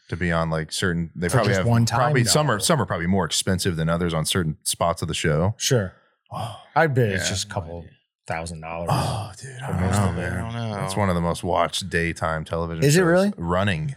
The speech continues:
Speaker 1: I mean, think about it. What has, what's been longer on
Speaker 2: All right,
Speaker 1: the air?
Speaker 2: so just real quick though, are you talking about, like, you're not talking about, like, the Showcase Showdown? You're
Speaker 1: No,
Speaker 2: just,
Speaker 1: just,
Speaker 2: you're
Speaker 1: just,
Speaker 2: just
Speaker 1: like,
Speaker 2: talking about that.
Speaker 1: just one of those. Yeah,
Speaker 2: Okay.
Speaker 1: but, you know, it depends on, maybe it's part of a game or
Speaker 2: Do
Speaker 1: something.
Speaker 2: those things usually have brands though?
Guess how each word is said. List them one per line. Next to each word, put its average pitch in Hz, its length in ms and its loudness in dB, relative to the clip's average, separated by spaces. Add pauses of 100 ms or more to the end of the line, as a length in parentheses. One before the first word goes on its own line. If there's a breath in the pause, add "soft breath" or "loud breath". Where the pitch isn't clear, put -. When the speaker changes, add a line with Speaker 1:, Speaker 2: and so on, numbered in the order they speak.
(100)
Speaker 1:
I 87 60 -2
mean, 87 260 2
think 107 220 -2
about 80 180 2
it. 76 40 -2
What 85 120 0
has, 90 180 0
what's 87 200 -2
been 87 160 0
longer 85 320 2
on 90 80 2
Speaker 2:
All 85 60 6
right, 87 80 0
Speaker 1:
the 85 100 -2
air? 87 60 0
Speaker 2:
so 185 120 2
just 175 160 0
real 202 160 4
quick 131 220 -2
though, 139 100 4
are 127 60 4
you 165 120 4
talking 170 360 2
about, 151 240 4
like, 117 340 0
you're 165 100 4
not 202 80 4
talking 196 140 4
about, 147 120 6
like, 117 120 4
the 117 100 0
Showcase 113 440 2
Showdown? 87 480 0
You're 123 100 4
Speaker 1:
No, 110 80 4
Speaker 2:
just, 76 160 2 (260)
Speaker 1:
just, 117 340 0
Speaker 2:
you're 135 100 4
Speaker 1:
just, 117 100 2
Speaker 2:
just 127 120 4
Speaker 1:
like, 101 100 6
Speaker 2:
talking 110 240 0
about 95 140 0
that. 82 340 -4
Speaker 1:
just 117 180 2
one 104 220 4
of 95 80 2
those. 90 260 2
Yeah, 90 140 4
Speaker 2:
Okay. 127 140 2
Speaker 1:
but, - 140 -6
you 147 160 2
know, 135 160 4
it 120 200 -4
depends 120 260 0
on, 101 80 2
maybe 98 180 2
it's 90 120 -4
part 107 180 0
of 92 80 -2
a 87 60 0
game 90 420 0
or - 40 -6
Speaker 2:
Do - 80 -6
Speaker 1:
something. 147 180 4
Speaker 2:
those 190 120 4
things 196 240 2
usually 185 240 0
have 165 220 4
brands 165 440 2
though? 208 260 -8